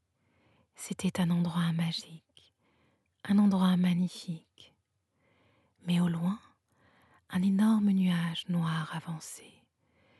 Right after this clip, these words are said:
La vallée perdait peu à peu ses couleurs. Les fleurs se fanaient. « Mais que se passe-t-il ? » demanda Juliette. «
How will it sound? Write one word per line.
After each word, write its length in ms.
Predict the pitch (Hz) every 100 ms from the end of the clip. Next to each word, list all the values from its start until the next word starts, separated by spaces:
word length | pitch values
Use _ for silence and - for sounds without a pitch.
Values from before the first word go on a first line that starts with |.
| _ _ _ _ _ -
La 80 | 185
vallée 420 | 214 208 247 285 _ _ _ _ _ _ -
perdait 380 | 214 208 208
peu 200 | - -
à 100 | 233
peu 300 | 220 - 190
ses 200 | 185 -
couleurs. 640 | 196 - - 170 165 - _ _ _ _ _ _ _
Les 100 | -
fleurs 600 | - - 180 165 185 208 _ _ _ _ _ _
se 200 | - -
fanaient. « 480 | - 214 175 165 - _ _ _ _ _ _ _ _ _ _ _ _ _
Mais 60 | 196
que 160 | - 220
se 160 | -
passe-t-il ? » 580 | 233 214 - - 269 269
demanda 420 | 214 196 190 185
Juliette. « 680 | 185 - 180 170 170 - -